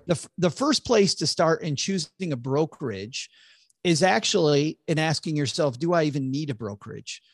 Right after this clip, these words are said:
Like, why am I going after the brokerage?" And then you'll choose the right one based on that. So I'm gonna flip this around.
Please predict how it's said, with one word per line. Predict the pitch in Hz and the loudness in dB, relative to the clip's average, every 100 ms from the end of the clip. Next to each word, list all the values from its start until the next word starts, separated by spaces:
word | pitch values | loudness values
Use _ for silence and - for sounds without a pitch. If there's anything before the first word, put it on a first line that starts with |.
| _ - | _ -8
Like, | 131 143 | -6 -2
why | 156 160 220 | 2 4 6
am | 214 | 6
I | 170 | 4
going | 151 160 147 135 | 4 4 2 0
after | 147 147 147 - | -2 -2 -2 -6
the | 110 | -8
brokerage?" | 113 104 98 104 107 - | -6 -6 -6 -8 -8 -2
And | 175 165 | 2 4
then | 240 277 | 4 4
you'll | 180 | 4
choose | - 190 165 117 | 2 -2 -2 0
the | 147 | 0
right | 135 156 - | 2 0 0
one | 151 135 | -2 -2
based | 135 131 - | -4 -6 -6
on | 127 | -4
that. | 127 113 - | -4 -4 -4
So | 139 | -2
I'm | 165 | 0
gonna | 233 | 0
flip | - - 185 - | -2 0 0 0
this | 160 - | -2 0
around. | 131 131 135 117 107 | -4 -4 -6 -6 -10